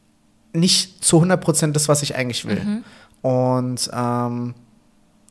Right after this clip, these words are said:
Speaker 1: dann hab ich überlegt, wie ich das im Prinzip stemmen könnte, wenn, ähm, und wir nicht mehr zusammen sind. Also
Speaker 2: Mhm.
Speaker 1: wenn dieser Fall eintritt. Und glücklicherweise hab ich durch die erfolgreichen Jahre jetzt bei Union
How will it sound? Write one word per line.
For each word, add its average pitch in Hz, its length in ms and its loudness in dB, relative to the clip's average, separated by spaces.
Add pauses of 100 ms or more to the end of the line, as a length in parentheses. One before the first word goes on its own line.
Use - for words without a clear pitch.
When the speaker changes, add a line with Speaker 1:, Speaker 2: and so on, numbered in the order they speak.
(160)
Speaker 1:
dann 127 180 2
hab 147 100 6
ich 151 220 0
überlegt, 147 420 2
wie 147 40 0
ich 147 80 2
das 151 140 -6
im 143 100 -4
Prinzip 143 320 -4
stemmen 151 320 0
könnte, 147 500 0
wenn, 127 500 0 (460)
ähm, 120 500 -6 (320)
und 135 160 -6
wir 143 80 2
nicht 165 160 0
mehr 143 100 0
zusammen 104 340 -4
sind. 104 140 -6
Also 87 200 0
Speaker 2:
Mhm. 85 40 -2
Speaker 1:
wenn 131 180 0
dieser 120 540 0
Fall 131 260 2
eintritt. 135 520 -2
Und 113 260 -10
glücklicherweise 127 640 -2
hab 127 80 -6
ich 123 80 -8
durch - 160 -10
die - 120 -10
erfolgreichen 127 540 -4
Jahre 123 280 -2
jetzt 131 180 -4
bei 127 80 -4
Union 123 400 -4